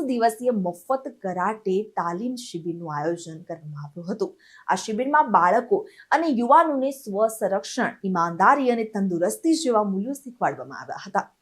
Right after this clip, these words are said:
આ શિબિરનું માર્ગદર્શન પાંચમી ડિગ્રી બ્લેક બેલ્ટ ચેમ્પિયન શ્રીહાન બી એલ વર્માએ આપ્યું હતું. તેઓ ઓગણીસો એકાણું થી કરાટે ક્ષેત્રે સક્રિય છે.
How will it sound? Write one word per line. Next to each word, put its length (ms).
આ 120
શિબિરનું 460
માર્ગદર્શન 680
પાંચમી 340
ડિગ્રી 400
બ્લેક 320
બેલ્ટ 400
ચેમ્પિયન 500
શ્રીહાન 580
બી 120
એલ 160
વર્માએ 400
આપ્યું 260
હતું. 240
તેઓ 180
ઓગણીસો 520
એકાણું 500
થી 180
કરાટે 540
ક્ષેત્રે 500
સક્રિય 560
છે. 160